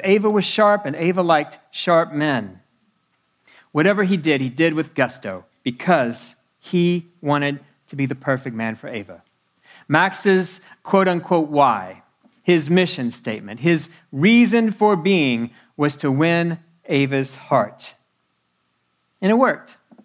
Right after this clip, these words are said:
They got married and they spent a life together. But Max could never accept that Ava loved him freely, although she told him and she showed him daily.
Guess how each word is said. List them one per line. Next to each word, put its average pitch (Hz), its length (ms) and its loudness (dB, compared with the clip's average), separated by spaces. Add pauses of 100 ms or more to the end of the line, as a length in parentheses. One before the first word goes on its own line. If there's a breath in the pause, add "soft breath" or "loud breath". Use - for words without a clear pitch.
(120)
They 156 80 -2
got 170 180 2
married 170 340 2
and 160 120 -2
they 151 40 -4
spent 143 280 -6
a - 20 -2
life 123 240 0
together. 101 420 -12 (2000)
But 160 100 -2
Max 214 420 0
could 165 300 -8 (120)
never 214 340 2
accept 139 460 -6
that 117 160 -8 (360)
Ava 175 420 2
loved 156 440 0
him 160 160 -6
freely, 143 840 -4
although 147 260 -2
she 139 200 -10
told 190 420 0
him 185 240 -4 (240 soft breath)
and 120 140 -10
she 120 120 -8
showed 165 400 0
him 156 280 -6 (260)
daily. 110 460 -4